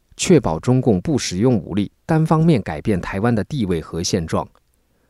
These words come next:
目前，美国参议院、众议院军事委员会都已经通过了这项法案，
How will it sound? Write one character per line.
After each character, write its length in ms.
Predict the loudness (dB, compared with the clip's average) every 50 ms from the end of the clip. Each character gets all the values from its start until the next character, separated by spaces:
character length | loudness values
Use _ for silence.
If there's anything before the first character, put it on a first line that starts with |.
| _ _ _ _
目 100 | 4 4
前， 180 | 6 6 6 6
美 120 | 4 4
国 160 | 4 4 4
参 280 | 4 4 2 2 2 2
议 120 | 2 4
院、 240 | 4 4 2 2 0 -2
众 220 | 0 0 0 2
议 60 | 2
院 200 | 2 2 2 2 0
军 180 | 0 0 0 2
事 160 | 2 0 0
委 140 | -2 -4 -6
员 200 | -6 -6 -6 -4
会 240 | 0 0 0 0 0 _
都 180 | 2 2 2
已 80 | 2 0
经 240 | -2 -2 -2 -2 -2
通 220 | 0 0 0 2
过 140 | 4 2 2
了 120 | 2 0
这 140 | -2 -2 -2
项 180 | -2 -2 -4 -6
法 200 | -8 -8 -10 -8
案， 180 | -8 -8 -8